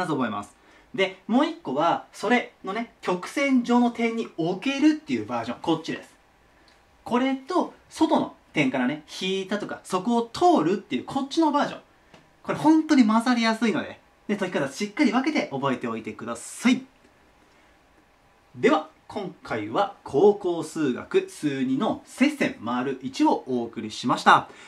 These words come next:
えー、今回もね、ここまで見ていただいて本当にありがとうございました。で、最初にもね、言ったように、一応丸三まで接線ね、取ろうと思ってますので、次回丸二の方ももしよかったらね、見てみてください。ほんじゃ、今回はこれで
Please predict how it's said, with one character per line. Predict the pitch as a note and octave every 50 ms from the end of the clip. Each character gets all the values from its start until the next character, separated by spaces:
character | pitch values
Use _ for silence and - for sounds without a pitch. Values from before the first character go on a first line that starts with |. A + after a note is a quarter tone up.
| - - -
え | F3 E3+ E3+
ー、 |
今 | - C4 C#4+
回 | C#4+ C4 G#3
も | F#3+
ね、 | G#3 G#3+ G#3 - -
こ | -
こ | G#3
ま | G3+
で | E3+ D3
見 | F3 F#3
て | F3 D#3
い | D3+
た | D3+ D3
だ | C#3 C3+
い | C3
て | C3+
本 | C3+ C#3 C3
当 | C3 C#3+
に | C3+ C3 C3+
あ | A2 A#2+
り | C#3+
が | F#3 F#3
と | F3+ D3+ C3+
う | A#2
ご | -
ざ | - C3+ C#3
い |
ま | D#3 F3+
し | -
た。 | - D#3 G#2+ - - - _ _ _ _ _ _ _ _ _ _ _ _ _ -
で、 | A3+
最 | A3+ B3 B3+
初 | C4 D4+
に | D4+
も | C4 A#3
ね、 | A3+ G#3+ -
言 | D#3 D3+
っ | D3+
た | - - G#3
よ | A3 A3 G3
う | D#3
に、 | C3+ D3+ D#3
一 | D3+ - G3+ - E4+
応 | D4+ A#3
丸 | C#3+ C3 D3 A#3+ B3+ D#4+ D#4
三 | - - - C4+ C4+ C4 C4
ま | B3+
で | F#3+ - - - -
接 | - A#3+
線 | A3+ - D3+ B2
ね、 | A#2+ A2+ - -
取 | F3+ E3+
ろ | E3
う | D3+
と | -
思 | A#2+ A#2+ C#3+ F#3
っ | G3+
て | - B3
ま | G#3+ F#3+
す | F3+ -
の | E3+ D#3
で、 | D3+ C#3+ C3 B2
次 | A#2+ -
回 | C3 B2+ - -
丸 | B2+ C3+ C#3+ C#3+
二 | D3
の | C3+ B2
方 | - A#2+
も | A2 A2 -
も | C3 C#3
し | -
よ | C#3+ C3
か | B2
っ | A#2
た | G#2 G#2
ら | A2+
ね、 | D3 F3+ F3+ E3+
見 | - B2
て | B2 B2 G#2+
み | G#2 G#2
て | - G2+ -
く | - - A#2+
だ | G#2 G2 -
さ | - - - - - G#3
い。 | A3+ A3 - _ _ _ - - - - - - _ _ -
ほ | G3
ん |
じ | A#3+ C#4+
ゃ、 | - - -
今 | - F3 D3 C3
回 | - A2 G2+
は | - - -
こ | - D3+
れ | E3+
で | A3 G#3+ - -